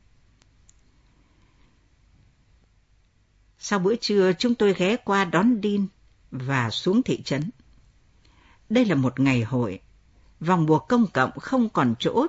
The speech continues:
cho một con vật nào nữa. Lừa và xe ngựa được buộc vào mọi gốc cây còn trống. Quảng trường tòa án đầy những nhóm cắm trại, bày báo ra, ngồi giữa đất, ăn bánh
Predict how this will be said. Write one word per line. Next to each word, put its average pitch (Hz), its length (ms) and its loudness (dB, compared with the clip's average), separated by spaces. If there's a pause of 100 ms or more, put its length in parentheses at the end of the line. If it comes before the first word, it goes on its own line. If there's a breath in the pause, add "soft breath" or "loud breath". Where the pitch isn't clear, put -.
cho 247 120 0
một 170 220 2
con 226 180 0
vật 135 280 -4
nào 131 200 2
nữa. 202 300 -2 (480 soft breath)
Lừa 170 400 4
và 151 180 0
xe 247 240 0
ngựa 139 360 2 (260 soft breath)
được 180 260 2
buộc 170 280 2
vào 151 180 2
mọi 131 260 2 (100)
gốc 277 220 0
cây 226 160 2
còn 123 320 -2
trống. 156 280 -4 (680 soft breath)
Quảng 170 200 2
trường 165 260 0
tòa 156 180 0
án 208 440 0
đầy 165 140 4
những 190 220 2
nhóm 214 340 2
cắm 247 320 0
trại, - 340 0 (340)
bày 147 320 0
báo 147 320 2
ra, 214 360 -4 (280 soft breath)
ngồi 151 260 2
giữa 175 240 -2
đất, 240 240 -2 (240 soft breath)
ăn 220 160 0
bánh 240 180 2